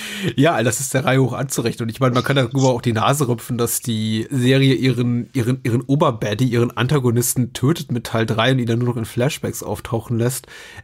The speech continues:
Äh, es, es geht aber einfach auch einem, einem Problem aus dem Weg oder einem möglichen Problem, das da wäre. Irgendwann muss der doch auch mal zur Rechenschaft gezogen werden für das, was er da tut. Würde der nämlich alle sechs, sieben, acht Teile überleben,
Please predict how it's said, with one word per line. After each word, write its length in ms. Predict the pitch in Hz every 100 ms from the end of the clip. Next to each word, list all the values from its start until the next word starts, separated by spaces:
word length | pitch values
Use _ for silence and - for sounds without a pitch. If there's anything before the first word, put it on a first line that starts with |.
| -
Äh, 180 | 120 123 - _
es, 180 | 135 - -
es 140 | -
geht 140 | 139 156
aber 160 | 131
einfach 160 | 131 131
auch 200 | 117 -
einem, 460 | 131 123 113 113 - _ _ _ _ 82
einem 280 | 123 131
Problem 560 | 127 135 107 117 123 160
aus 220 | 113 -
dem 180 | 143 123
Weg 180 | 123 156
oder 140 | 120
einem 220 | 107 113 107
möglichen 440 | 120 131 135 139
Problem, 600 | - 131 123 123 131 147 135 - - - _ _ _ _
das 200 | - -
da 240 | 139 113
wäre. 420 | 107 107 139 147 -
Irgendwann 460 | 131 139 180 131 131
muss 200 | 127 131
der 100 | 135
doch 120 | 135
auch 120 | 101
mal 120 | 113 110
zur 180 | 113
Rechenschaft 520 | 127 131 202 - 104 -
gezogen 440 | - - 107 104
werden 180 | 104 104
für 120 | -
das, 160 | 104 -
was 100 | 107
er 80 | 104
da 120 | 104
tut. 460 | - - 104 117
Würde 180 | 110 139
der 120 | 127
nämlich 300 | 123 123 -
alle 180 | 123 165
sechs, 320 | 127 139 -
sieben, 240 | - 139 135
acht 260 | 139 - -
Teile 400 | - 131 135 - _ _
überleben, 720 | 127 123 113 120 175 131 151